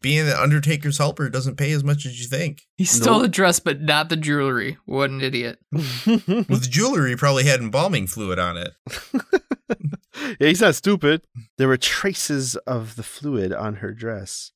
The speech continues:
Speaker 3: Embalming fluid had stopped her blood from flowing.
Speaker 2: Yeah, I, if there was traces of it on the dress, I doubt there was enough to, A, get absorbed into her skin, into her body to even do anything.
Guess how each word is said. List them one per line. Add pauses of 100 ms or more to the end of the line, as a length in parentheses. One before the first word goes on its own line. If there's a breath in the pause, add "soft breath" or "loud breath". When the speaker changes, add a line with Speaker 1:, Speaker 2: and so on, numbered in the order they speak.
(200)
Speaker 3:
Embalming
fluid
had
stopped
her
blood
from
flowing. (100)
Speaker 2:
Yeah, (100)
I,
if
there
was
traces
of
it
on
the
dress,
I
doubt
there
was
enough
to,
A,
get
absorbed
into
her
skin,
into
her
body
to
even
do
anything.